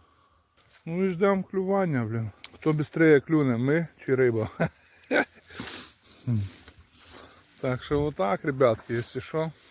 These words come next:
<laughs> Все окей, продовження слідує. Ну що, ребятушки, Вот наш первый парник. Десь около кілушки. Такий маленький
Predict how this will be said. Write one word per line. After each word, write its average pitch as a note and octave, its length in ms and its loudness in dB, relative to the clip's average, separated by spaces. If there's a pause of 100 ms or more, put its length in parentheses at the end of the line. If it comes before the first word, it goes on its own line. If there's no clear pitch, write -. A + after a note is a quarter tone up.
(1200)
<laughs> - 500 -6 (680)
Все - 320 0
окей, D3+ 540 6
продовження C#3+ 800 2
слідує. C#3 560 4 (1040)
Ну C#3 120 -10
що, D#3+ 200 -6
ребятушки, A2 680 -4 (1600)
Вот C3 300 -6
наш D#3+ 280 -6
первый C3 420 0 (400)
парник. A2+ 380 -2 (840)
Десь D#4 320 2
около C#3+ 340 -2
кілушки. A#2+ 600 -6 (360)
Такий F#2+ 520 -10
маленький G#2+ 480 -4